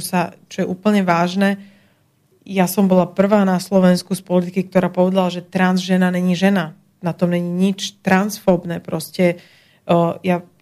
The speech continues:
ja rešpektujem, keď nejaký muž sa cíti ako žena a chce nosiť, ja neviem, sa tak obliekať, ale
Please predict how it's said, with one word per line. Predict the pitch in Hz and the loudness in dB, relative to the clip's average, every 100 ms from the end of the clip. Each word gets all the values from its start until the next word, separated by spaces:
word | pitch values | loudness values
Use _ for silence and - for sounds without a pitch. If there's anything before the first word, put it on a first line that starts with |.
| - | -8
ja | 175 | -4
rešpektujem, | 175 180 185 185 214 220 202 185 | -2 0 0 2 -2 0 0 0
keď | 185 175 | -2 -6
nejaký | 175 170 - 180 | -4 -6 -6 -8
muž | 165 190 185 | -2 -2 -2
sa | - | -8
cíti | - 185 185 | -6 -4 0
ako | 175 175 165 | -2 -2 -4
žena | 185 170 | -2 -2
a | 151 | -4
chce | 190 | -8
nosiť, | 175 165 - 180 | -6 -6 -8 -6
ja | 180 170 | -2 -2
neviem, | 180 180 170 | 0 0 -2
sa | 160 180 | -6 -6
tak | 175 165 | -4 -4
obliekať, | 185 175 180 175 175 - | -6 -2 -2 0 -2 -2
ale | 170 175 | -8 -6